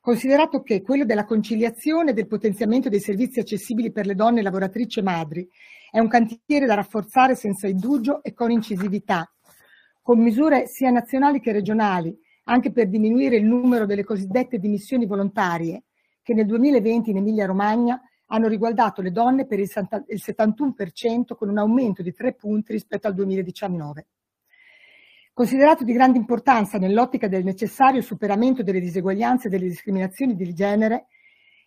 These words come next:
il rilanciare il tema della rappresentanza femminile politica e istituzionale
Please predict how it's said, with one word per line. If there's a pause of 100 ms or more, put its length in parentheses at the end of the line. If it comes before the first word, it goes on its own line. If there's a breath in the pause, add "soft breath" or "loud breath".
(100)
il
rilanciare
il
tema
della
rappresentanza
femminile
politica
e
istituzionale